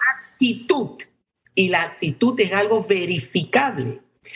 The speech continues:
Si tú por tus sentidos verificas algo,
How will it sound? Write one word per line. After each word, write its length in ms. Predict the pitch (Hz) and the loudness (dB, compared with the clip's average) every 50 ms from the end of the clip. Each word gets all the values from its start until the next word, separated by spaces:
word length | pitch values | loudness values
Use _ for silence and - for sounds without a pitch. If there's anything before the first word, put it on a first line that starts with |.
| - - - _ | -14 -16 -16 _
Si 260 | - - - 180 147 | -6 -2 0 0 0
tú 240 | - - 294 302 - | 2 0 0 0 2
por 220 | 311 285 226 - | 0 0 0 2
tus 160 | - 196 - | 0 0 0
sentidos 560 | - 170 151 151 147 - 247 226 190 147 113 107 | 2 0 0 2 2 0 2 2 2 0 0 2
verificas 580 | 135 131 135 135 - - 202 190 - 196 - - | 0 0 0 0 0 -2 -2 0 0 0 0 0
algo, 540 | 170 156 143 131 120 131 - - - - | 0 0 0 0 0 0 -2 -4 -4 -10